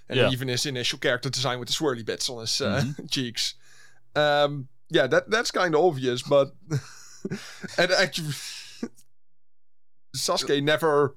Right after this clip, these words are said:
Speaker 1: had a preference in the show, and I don't know, are there more? Sakura's <laughs> beat and Shoyu ramen. Shoyu.
Speaker 2: <laughs> Oh,
Speaker 1: No.
Speaker 2: beat.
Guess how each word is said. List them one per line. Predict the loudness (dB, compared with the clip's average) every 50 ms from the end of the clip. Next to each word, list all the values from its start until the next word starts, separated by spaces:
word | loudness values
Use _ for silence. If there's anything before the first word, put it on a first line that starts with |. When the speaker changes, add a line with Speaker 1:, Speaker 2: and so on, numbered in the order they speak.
| -2
Speaker 1:
had | 0 0 0 0 -2 -6 -2
a | -2 -2
preference | 0 0 0 2 2 2 2 2 2 0
in | -2
the | -2
show, | 0 2 4 6 6 6 4 2 0 -8 -18 -6 -2
and | 0 2 2 2 2 0 -2 -6 -4 -2
I | 0 0
don't | 0 0 0
know, | 0 0 0 0
are | 0 -2
there | -2 -4
more? | -6 -4 0 2 2 0 0 -4 -12 -20 -20 -20 -20 -14 -8
Sakura's | -2 0 2 2 2 2 0 2 2 0 -2
<laughs> | -2 -2
beat | 0 2 2 2 2 2
and | 0 0 0
Shoyu | -2 -2 0 2 2 2 2 2 2 0 0 0 -2 -2 0
ramen. | 0 0 2 2 0 -4 -6 -10 -14 -10 -10 -10 -8 -6 -4
Shoyu. | 2 6 6 6 6 6 4 4 4
Speaker 2:
<laughs> | 4 6 6 4
Oh, | 2 2 0 2
Speaker 1:
No. | 4 6 8 10 10 8 8 6
Speaker 2:
beat. | 4 0 0